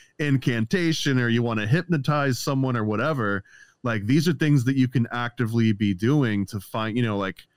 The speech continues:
use certain smells and, and evoke it. And this, this reminds me of, like, how church kinda works too, where on very specific days that you go to mass, or at least in Catholic mass,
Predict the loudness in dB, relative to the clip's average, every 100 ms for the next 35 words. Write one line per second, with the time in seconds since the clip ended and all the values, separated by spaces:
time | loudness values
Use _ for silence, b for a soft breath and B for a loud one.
0 | _ _ -2 4 6 4 2 0 0 0
1 | -2 -2 0 0 0 -2 -2 -2 -2 -2
2 | 0 0 0 -2 0 0 -2 -8 -16 B
3 | B B 0 4 2 2 4 4 4 2
4 | 0 0 0 0 -2 -2 -2 -2 0 0
5 | -2 -2 2 2 2 0 0 0 2 0
6 | -2 -4 -2 -2 -2 -2 0 2 2 0
7 | -2 -2 0 0 2 0 0 2 2 2
8 | 0 -2 -4 -2 0 0 0 -4 -4 -6
9 | -6 -6 -6 -8